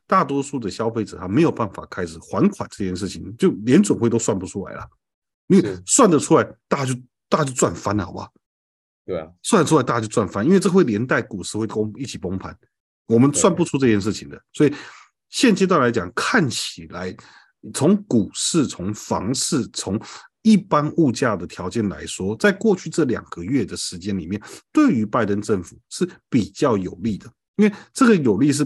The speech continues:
Speaker 1: 比较出来的嘛，啊，就我就跟七八月比起来，哎，现在比较好啊。
Speaker 2: 对。道琼在过去这一两个礼拜当中，它其实是持续不断在上涨的。那连带其实台股我觉得感受也很深刻哦。
Speaker 1: 嗯。
Speaker 2: 就我们上次在直播的时候，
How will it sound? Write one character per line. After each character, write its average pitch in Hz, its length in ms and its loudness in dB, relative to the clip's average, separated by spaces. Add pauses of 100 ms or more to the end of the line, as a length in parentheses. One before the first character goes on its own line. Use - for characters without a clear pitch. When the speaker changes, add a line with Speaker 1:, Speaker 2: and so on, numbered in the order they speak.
(140)
Speaker 1:
比 104 120 -4
较 131 160 0
出 135 160 -2
来 82 120 0
的 90 80 -8
嘛， 82 280 -8
啊， 135 160 -4
就 131 180 -4
我 101 220 0
就 139 120 -4
跟 131 460 0
七 - 240 -8
八 135 220 0
月 127 100 0
比 95 160 -4
起 95 160 -10
来， - 60 -12
哎， 147 120 -2
现 151 160 0
在 120 60 2
比 98 80 -4
较 104 80 0
好 95 120 -4
啊。 73 180 -14 (720)
Speaker 2:
对。 82 280 -8 (1000)
道 180 200 4
琼 113 360 -4
在 135 200 2
过 123 220 -2
去 117 180 -10
这 110 200 -6
一 104 140 -8
两 80 340 -6
个 76 260 -10
礼 78 260 -16
拜 101 220 -2
当 95 260 -4
中， 92 220 -8
它 101 140 -6
其 90 180 -10
实 98 160 -12
是 - 20 -14
持 87 360 -12
续 90 200 -10
不 90 160 -12
断 98 220 -4
在 92 160 -4
上 92 260 -6
涨 - 300 -10
的。 - 100 -18 (380)
那 147 120 0
连 120 260 -2
带 131 200 0
其 - 280 -18
实 107 120 -12
台 107 240 -2
股 107 180 -8
我 82 140 -8
觉 95 120 -4
得 104 60 -2
感 78 220 -4
受 98 180 -8
也 80 80 -6
很 - 180 -12
深 101 280 -6
刻 117 140 -6
哦。 62 260 -6
Speaker 1:
嗯。 - 0 -
Speaker 2:
就 131 160 -6
我 113 160 -2
们 104 160 -4
上 151 260 0
次 127 160 -8
在 123 160 -2
直 110 220 -10
播 107 220 -6
的 95 100 -4
时 90 180 -10
候， 101 220 -4